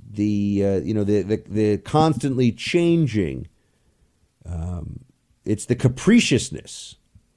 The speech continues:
in the enforcement of laws. It's people saying, "Yeah, well, you know, you said that, so you get fired.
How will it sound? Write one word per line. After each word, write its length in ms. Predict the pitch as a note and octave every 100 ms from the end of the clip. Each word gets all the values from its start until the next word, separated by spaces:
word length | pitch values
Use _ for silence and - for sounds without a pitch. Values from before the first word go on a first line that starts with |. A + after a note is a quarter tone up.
| _ - _
in 140 | A2+ A#2
the 100 | G#2
enforcement 560 | F#2 G2 F#2+ F2 D#2
of 80 | C#2
laws. 360 | D#2 C2 - -
It's 120 | F#2
people 300 | - C#3+ B2+
saying, 280 | C3 A#2+ D3
"Yeah, 200 | D#4 A#3+
well, 180 | D3+ C#3
you 160 | C#3+
know, 60 | C3
you 280 | A#2 G3+ C#4+
said 300 | - A3 D#3+
that, 240 | D#3 C#3
so 80 | -
you 220 | A#2 D3+
get 120 | C3
fired. 460 | B2+ A2+ G#2 G2+